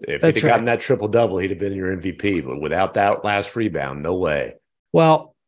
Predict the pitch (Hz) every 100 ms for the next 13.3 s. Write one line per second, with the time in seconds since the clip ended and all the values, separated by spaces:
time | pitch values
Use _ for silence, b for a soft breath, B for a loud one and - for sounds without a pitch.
0 | _ _ _ _ _ - - 220 226 202
1 | 180 185 170 170 156 160 - 151 139 139
2 | _ _ _ _ _ _ _ _ _ _
3 | _ _ - 180 196 175 139 - 170 190
4 | 180 185 180 170 165 156 170 160 151 160
5 | 151 160 139 135 135 131 135 - _ _
6 | _ _ 143 143 - 160 156 - 160 165
7 | 160 - 160 151 135 - 156 135 131 120
8 | _ _ _ _ _ _ 107 110 95 101
9 | 139 135 131 131 104 120 123 135 - 170
10 | 180 190 - _ _ _ _ _ - 156
11 | 151 202 190 - - 165 - - 175 185
12 | 170 - _ _ _ _ _ _ - 147
13 | 131 -